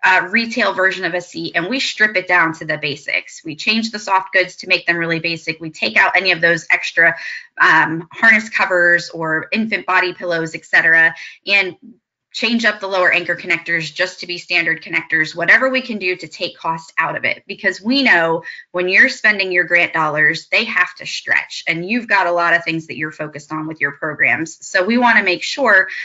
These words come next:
your dollar really can stretch if you need to purchase car seats. If you have questions,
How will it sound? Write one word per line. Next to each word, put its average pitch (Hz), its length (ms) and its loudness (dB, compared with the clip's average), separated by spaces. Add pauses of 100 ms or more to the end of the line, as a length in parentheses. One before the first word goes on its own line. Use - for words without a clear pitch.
(160)
your 226 240 4
dollar 190 420 4
really 165 300 0
can 165 180 -10
stretch - 480 -4
if 156 160 -14
you 165 140 -6
need 151 200 -6
to 151 60 -16
purchase 147 400 -12
car - 220 -6
seats. - 380 -16 (380)
If 175 140 -2
you 190 120 -4
have 240 300 4
questions, 214 600 -2